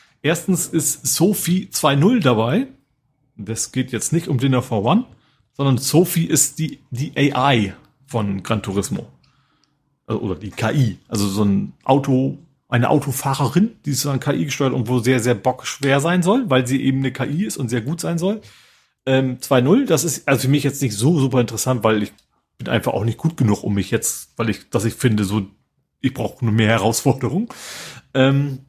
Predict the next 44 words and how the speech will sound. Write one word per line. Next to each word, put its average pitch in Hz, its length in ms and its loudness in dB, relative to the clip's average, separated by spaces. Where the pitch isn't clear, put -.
dann 170 220 2
aber, 165 200 4
es - 100 -2
gab 156 200 -2
relativ 135 300 0
viele, 117 420 2
viele 117 420 -2
neue 117 220 0
Fahrzeuge, 190 640 -2
irgendwie 131 260 0
eine 123 140 -2
Menge 120 220 0
Dodge-Gedöns, 165 880 0
ne, 139 140 0
so 113 100 -2
diese 117 260 -2
alten, 120 320 0
so 117 420 -2
ein 107 120 -4
Duke 131 180 -4
kommt 110 220 -4
selten 120 160 0
allein 117 280 2
mäßig. - 520 -4
Das - 180 -16
ist - 20 -12
der 101 80 -6
Dodge - 520 -6
Challenger, 110 460 2
glaub 101 260 0
ich. - 180 -2
Ähm, 120 300 4
aber 117 140 2
auch 107 100 -2
neun 113 220 4
elfer 117 720 4
und, 113 220 -2
aber 120 120 0
was 131 140 0
ich 139 140 0
super 170 240 0
interessant 143 360 0
fand, 139 400 -2
äh, 127 180 2